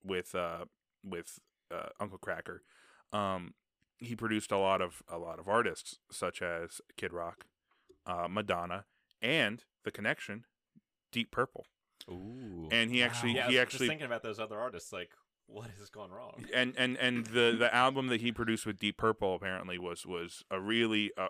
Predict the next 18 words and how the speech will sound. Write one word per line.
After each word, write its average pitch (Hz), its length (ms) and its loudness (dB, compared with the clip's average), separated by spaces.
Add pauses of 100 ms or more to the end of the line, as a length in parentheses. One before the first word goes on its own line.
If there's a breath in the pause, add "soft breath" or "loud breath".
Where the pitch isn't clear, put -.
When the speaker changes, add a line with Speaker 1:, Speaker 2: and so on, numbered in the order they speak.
Speaker 1:
a, 104 80 0 (120)
a 107 60 2
return 101 360 0
to 95 60 -2
form 120 360 0
for - 140 -10
them. 87 200 -10 (180)
Speaker 2:
Hmm. 147 120 -6
Speaker 1:
Um, 90 340 0 (600 soft breath)
where 98 340 6
a 92 60 2
lot 98 200 6
of, 95 220 -2
uh, 92 180 -2
critics 101 300 0
were 92 80 -4
like, 85 120 -6
"Oh, 113 100 2